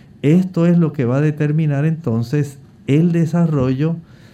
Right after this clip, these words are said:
de esta condición que se llama porfiria. Recuerden, aquí tenemos como si fueran ocho trabajadores.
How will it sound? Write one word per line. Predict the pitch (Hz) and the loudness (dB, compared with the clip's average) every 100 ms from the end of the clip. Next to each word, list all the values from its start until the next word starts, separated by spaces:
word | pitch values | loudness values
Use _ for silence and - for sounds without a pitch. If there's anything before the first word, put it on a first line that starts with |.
| - - | -20 -10
de | 104 95 110 123 | -6 0 2 0
esta | 135 151 | 0 -4
condición | 147 143 147 151 127 120 | -2 -2 0 0 0 -2
que | 123 104 | -2 -4
se | 98 | -4
llama | 92 110 120 131 120 - - - | -2 -2 -2 -4 -8 -18 -20 -8
porfiria. | 117 104 92 - 127 110 92 - - - - - - | -4 -4 -6 -4 -2 -2 -4 -8 -16 -20 -20 -20 -10
Recuerden, | 104 98 131 120 104 | -8 -2 -2 0 -2
aquí | 101 123 | -2 -4
tenemos | 131 139 139 143 | -2 0 0 -2
como | 127 107 | -2 -4
si | 101 | -4
fueran | 107 135 139 135 | -2 -2 -2 -4
ocho | 135 135 143 | -4 -2 -4
trabajadores. | 143 120 110 104 107 90 85 - | -2 -4 -2 -2 -2 -4 -8 -16